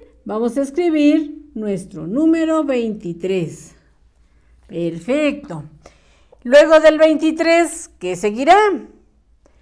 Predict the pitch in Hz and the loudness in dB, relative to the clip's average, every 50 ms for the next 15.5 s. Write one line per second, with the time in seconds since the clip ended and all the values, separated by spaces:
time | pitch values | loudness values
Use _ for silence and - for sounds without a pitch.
0 | _ _ _ _ _ _ - 175 208 220 226 233 240 247 240 214 220 233 226 220 | _ _ _ _ _ _ -4 2 4 6 8 8 6 4 0 -4 -8 -10 -10 -10
1 | 208 214 - 320 381 403 427 440 427 440 381 - - 294 269 240 - - 220 208 | -10 -6 -6 -6 -4 -4 -4 -4 -4 -6 -6 -4 -2 0 0 0 -2 -4 -4 -4
2 | 208 214 233 294 349 392 392 - - - 285 262 240 208 180 151 - - - - | -2 -2 0 0 0 0 -2 -4 -4 -2 0 0 0 0 -4 -8 -10 -14 -20 -20
3 | _ _ _ _ _ _ _ _ _ _ _ _ - 165 170 180 202 214 226 226 | _ _ _ _ _ _ _ _ _ _ _ _ -14 -8 -6 -4 -4 -4 -4 -6
4 | 208 - - 294 320 330 349 381 403 415 381 370 - - _ _ _ _ _ _ | -6 -4 -2 0 2 2 2 2 0 0 -2 -4 -10 -14 _ _ _ _ _ _
5 | _ _ _ _ _ _ _ _ _ _ _ _ _ _ - - 226 247 247 247 | _ _ _ _ _ _ _ _ _ _ _ _ _ _ -10 -6 -4 -2 0 0
6 | 240 226 208 185 - - 165 151 131 - - - _ _ _ _ _ - 175 190 | -2 -2 -4 -6 -8 -10 -14 -14 -14 -16 -20 -20 _ _ _ _ _ -12 -10 -6
7 | 233 277 339 381 370 339 277 - - - 277 330 359 370 - - 240 202 - 185 | -4 -2 0 0 0 0 0 -2 -4 -4 -4 -4 -4 -6 -6 -6 -6 -6 -6 -6
8 | 214 240 285 370 415 403 311 214 202 202 208 294 302 294 269 240 233 220 214 208 | -4 -4 -4 -4 -4 -4 -6 -6 -8 -10 -10 -10 -10 -10 -8 -6 -6 -6 -6 -8
9 | 208 - - 170 156 160 208 320 392 392 381 - - 269 214 160 - - - - | -10 -10 -14 -16 -16 -12 -10 -8 -8 -8 -8 -4 -4 -4 -4 -4 -10 -16 -20 -20
10 | _ _ _ _ _ - - 185 208 214 208 196 - 202 196 - - 254 277 262 | _ _ _ _ _ -14 -6 -2 0 0 -2 -2 -8 -12 -12 -8 -4 -4 -4 -4
11 | 233 - - 170 147 - - - - - - - - - - - - 220 285 349 | -4 -8 -10 -16 -16 -18 -20 -20 -20 -20 -20 -20 -20 -20 -20 -12 -2 0 2 2
12 | 403 415 - - 370 370 - 294 339 330 311 302 311 294 294 302 302 311 302 311 | 2 0 -2 -2 -2 -2 0 0 -2 -2 -2 -4 -2 0 0 0 0 -2 -4 -4
13 | - 233 240 247 254 262 262 262 262 269 254 269 277 277 277 285 277 254 247 247 | 0 0 0 0 0 -2 -2 0 0 0 0 0 -4 -2 -2 -2 2 2 2 2
14 | 254 - - 240 220 208 214 226 226 226 226 202 170 165 165 - - 175 185 202 | 0 -2 -2 0 0 0 -2 -4 -4 -2 -4 -4 -4 -6 -8 -6 -8 -10 -6 0
15 | 220 294 339 339 294 233 170 - - - | 4 4 6 6 4 2 0 -8 -16 -20